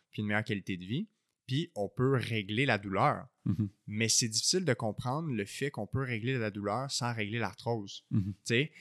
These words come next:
Speaker 1: parce que les gens font un lien intime entre une structure qui est, euh, pathologique ou une structure qui est blessée et la douleur.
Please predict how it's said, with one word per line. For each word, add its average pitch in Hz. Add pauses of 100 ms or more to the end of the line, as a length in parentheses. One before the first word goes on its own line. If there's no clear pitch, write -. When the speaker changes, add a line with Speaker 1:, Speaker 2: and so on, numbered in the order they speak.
(140)
Speaker 1:
parce 104
que 123
les 110
gens 117 (800)
font 131
un 117
lien 113 (120)
intime 147
entre 123
une 104
structure 135
qui 117
est, -
euh, 95
pathologique 110
ou 117
une 104
structure -
qui 123
est 110
blessée 107 (380)
et 131
la 113
douleur. 101